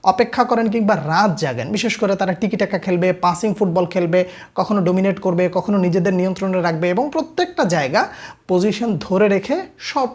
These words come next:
মানে সব জায়গায় বার্সা নেতৃত্ব দিতে চায়।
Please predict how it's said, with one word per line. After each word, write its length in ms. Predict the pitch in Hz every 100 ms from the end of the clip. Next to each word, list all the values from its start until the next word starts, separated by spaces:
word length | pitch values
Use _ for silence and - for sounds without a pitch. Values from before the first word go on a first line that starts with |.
| - -
মানে 320 | 214 180 156 -
সব 120 | 311 320
জায়গায় 400 | 196 156 240 453 - - -
বার্সা 440 | 147 160 - 233 - - -
নেতৃত্ব 760 | 143 156 190 - - 208 - 165
দিতে 240 | 147 135
চায়। 200 | 117